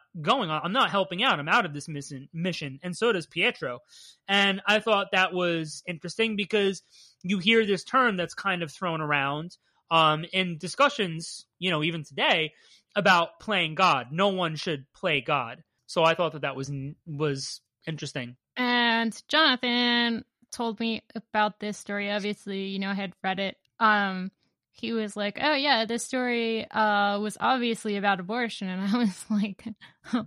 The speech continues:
Speaker 2: "What?" <laughs> And he's like, "Oh, yeah, if you read it, it, like, you just, you know, it makes sense. It's just that," I was like,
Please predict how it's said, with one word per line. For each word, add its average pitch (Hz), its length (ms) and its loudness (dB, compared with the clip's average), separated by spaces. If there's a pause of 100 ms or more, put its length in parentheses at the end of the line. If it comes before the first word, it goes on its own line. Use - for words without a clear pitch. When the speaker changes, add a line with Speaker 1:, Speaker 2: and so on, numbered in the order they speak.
(140)
Speaker 2:
"What?" 262 280 2 (200)
<laughs> - 0 - (1500)
And 247 600 0 (480)
he's 277 180 -8
like, 269 180 -4
"Oh, 311 60 2
yeah, 247 300 2
if 214 120 -6
you 254 140 -4
read 285 200 -2
it, 226 320 0
it, 220 300 -2 (180)
like, 220 260 2
you 240 140 4
just, 226 240 -2 (120)
you 220 140 2
know, 190 300 0 (120)
it 226 140 2
makes 220 240 2
sense. 208 240 0
It's 196 120 -2
just - 240 -6
that," 208 160 -4 (520)
I 220 220 -2
was 196 240 -4
like, - 200 -10